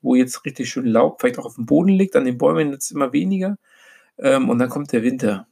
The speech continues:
Hm, da bin ich mal gespannt, was ich im Winter mache.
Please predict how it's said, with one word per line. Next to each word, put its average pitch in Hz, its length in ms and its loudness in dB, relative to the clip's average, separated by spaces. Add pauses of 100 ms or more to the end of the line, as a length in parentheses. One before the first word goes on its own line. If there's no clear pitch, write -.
(1080)
Hm, 131 220 2 (380)
da - 80 -12
bin 127 100 -2
ich 113 60 -2
mal 110 100 -2
gespannt, 123 300 -2
was 113 100 2
ich 107 100 -2
im 101 140 -4
Winter 117 220 -2
mache. 107 300 -8